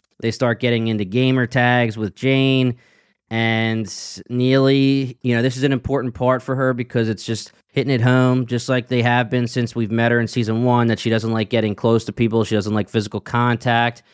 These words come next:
foreshadowing for a later part of the episode. That's a really big deal that, that got me in those feels later in the episode. But yeah, so they figure out that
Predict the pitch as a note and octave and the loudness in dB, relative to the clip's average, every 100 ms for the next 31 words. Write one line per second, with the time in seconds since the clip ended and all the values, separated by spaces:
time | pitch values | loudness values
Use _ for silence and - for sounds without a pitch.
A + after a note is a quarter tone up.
0 | _ _ _ A2+ A2 - A2+ A2 G#2+ A2 | _ _ _ -6 -6 -2 0 2 0 -4
1 | G#2+ - G#2 G2+ - _ - G2+ G#2+ A2 | -6 -6 -4 -4 -8 _ -6 0 4 2
2 | G2+ A2 G#2 G2+ G#2 G#2+ A2 G#2 G#2 G2+ | 2 2 2 2 0 -2 -2 0 0 0
3 | F#2+ G#2 F#2+ G#2+ F2+ G#2 G2+ G2+ G2+ F#2+ | 2 2 2 0 -2 -2 0 0 0 -2
4 | - G2+ G2 F#2+ F#2 G2+ F#2+ G2 F#2 - | -4 -6 -2 -2 0 -2 -2 -2 -4 -4
5 | G#2 F#2+ F2+ F#2+ G2 F#2+ F#2+ G2 G2 F#2+ | -2 0 0 2 2 2 2 2 0 -2
6 | - F2+ F2 - - C3+ D3 C#3 G#2 - | -2 -2 -4 -8 -6 -2 2 0 -2 -6
7 | C3 B2 A#2+ A#2+ A2+ - - B2 B2+ D3 | -2 0 0 -2 -4 -8 -6 -4 -2 -2
8 | C3+ C3+ C3 C3 B2+ | 2 2 4 2 -2